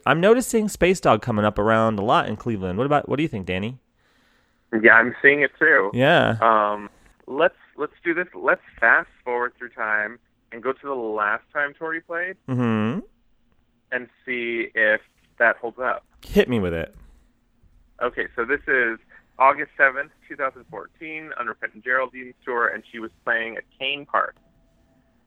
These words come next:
Speaker 2: And she opened the show with, of course, Parasol, Pancake, Cloud on My Tongue,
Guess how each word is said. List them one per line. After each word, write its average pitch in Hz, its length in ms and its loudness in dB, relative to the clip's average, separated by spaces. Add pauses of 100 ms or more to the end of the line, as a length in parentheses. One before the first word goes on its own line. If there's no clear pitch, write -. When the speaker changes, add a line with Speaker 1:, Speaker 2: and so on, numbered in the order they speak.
(500)
Speaker 2:
And 104 400 6
she 123 100 0
opened 127 220 -2
the 123 60 -12
show 101 340 0
with, 101 260 -2
of - 120 -14
course, 98 200 -2 (100)
Parasol, 127 600 -2 (480)
Pancake, 117 680 -2 (680)
Cloud 107 240 0
on 104 120 -10
My 90 120 -8 (140)
Tongue, 127 240 -10